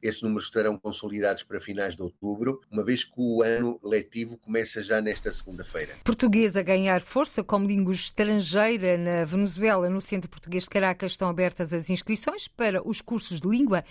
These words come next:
Speaker 2: e cultura portuguesas, língua de herança. Adianta Reiner de Souza.
Speaker 1: O ensino português no Centro Português de Caracas tem talvez vinte e cinco anos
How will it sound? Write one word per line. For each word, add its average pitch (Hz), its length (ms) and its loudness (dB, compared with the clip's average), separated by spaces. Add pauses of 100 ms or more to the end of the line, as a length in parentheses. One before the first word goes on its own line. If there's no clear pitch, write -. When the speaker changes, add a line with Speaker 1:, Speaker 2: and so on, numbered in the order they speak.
(180)
Speaker 2:
e 180 60 -8
cultura 190 400 0
portuguesas, 226 720 0 (320)
língua 262 400 6
de 277 340 -2
herança. 180 720 -2
Adianta 202 600 0
Reiner 208 400 2
de - 160 -12
Souza. - 420 -6 (220)
Speaker 1:
O 104 80 -8
ensino 98 300 -6
português 98 420 -8
no 95 80 -6
Centro 92 320 -6 (320)
Português 92 380 -4
de - 60 -12
Caracas 90 420 0
tem 95 360 -6 (120)
talvez 95 340 -2
vinte 95 220 -2
e - 20 -8
cinco 92 340 -4
anos 92 400 -2